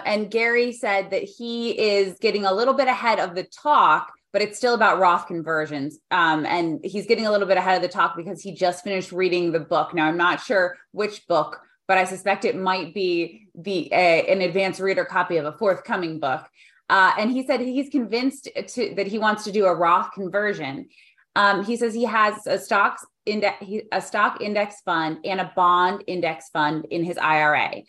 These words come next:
And he doesn't quite understand the concept of keeping bond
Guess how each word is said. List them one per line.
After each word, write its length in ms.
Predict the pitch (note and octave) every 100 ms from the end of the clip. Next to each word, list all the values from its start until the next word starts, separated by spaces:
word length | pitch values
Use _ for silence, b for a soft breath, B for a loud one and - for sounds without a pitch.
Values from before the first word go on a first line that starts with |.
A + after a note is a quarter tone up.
| B B
And 220 | - G#3 G#3
he 140 | B3
doesn't 320 | A#3 C4 D4+
quite 420 | - - A#3+ A#3
understand 580 | A3+ A3 A#3 - G3+ F#3
the 60 | F3+
concept 640 | - - F3 E3 D#3 -
of 140 | E3+ -
keeping 500 | G3 G3+ G3 F3 D#3+ -
bond 600 | F3+ F3+ G3+ G#3+ G#3+